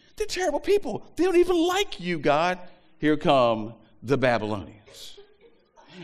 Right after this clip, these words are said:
And so what happened? You get an exile is what you get. And God said,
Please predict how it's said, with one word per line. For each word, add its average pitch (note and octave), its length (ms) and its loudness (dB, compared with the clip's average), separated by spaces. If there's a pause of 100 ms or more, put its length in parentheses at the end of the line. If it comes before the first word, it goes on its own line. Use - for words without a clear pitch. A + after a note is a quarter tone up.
(120)
And D#3 160 6
so E3 240 6
what E3+ 220 4
happened? C3+ 420 0
You C3 80 -6
get C3 140 -2
an B2 160 -4
exile A2 580 -2
is G2 160 -8
what F#2+ 240 -6
you F2 80 -8
get. F2+ 320 -8 (220)
And C#3 180 2
God D3 300 6
said, C3+ 480 6